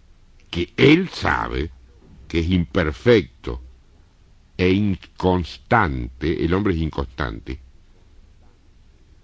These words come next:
promete algo hoy y después no te lo cumple, qué sé yo, haces de pronto una, un,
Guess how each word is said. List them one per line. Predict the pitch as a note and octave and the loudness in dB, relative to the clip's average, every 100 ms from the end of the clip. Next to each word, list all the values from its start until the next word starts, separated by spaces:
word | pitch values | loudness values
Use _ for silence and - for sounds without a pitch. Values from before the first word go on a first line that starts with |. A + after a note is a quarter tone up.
| - - - - _ _ _ - | -20 -20 -20 -20 _ _ _ -4
promete | E2 D2+ F2 - E2 | -2 0 -2 0 0
algo | E2+ E2+ D2 D2 | 0 -2 -2 0
hoy | F2+ G2+ | 0 0
y | |
después | F2 C2 D2 | 0 -2 -4
no | C2 | -4
te | |
lo | C2+ C2+ | -6 0
cumple, | G2 D#2+ C2+ C#2+ D2+ _ _ _ - - _ - - - - _ _ - _ _ - _ - - - _ - - _ | 0 0 -2 -6 -8 _ _ _ -20 -20 _ -20 -20 -20 -20 _ _ -20 _ _ -20 _ -20 -20 -20 _ -20 -20 _
qué | - | -14
sé | C#2 C#2+ | -10 -8
yo, | C2 C2+ A1 G#1+ - - - - - - - - _ - _ - - - - - _ - - | -6 -6 -6 -10 -16 -20 -20 -20 -20 -20 -20 -20 _ -20 _ -20 -20 -20 -20 -20 _ -20 -14
haces | E2 - F2+ | -12 -4 -2
de | E2 | -2
pronto | - F2+ F2 - | 0 -2 -2 -4
una, | D2+ C2+ | -4 -4
un, | B1+ | -6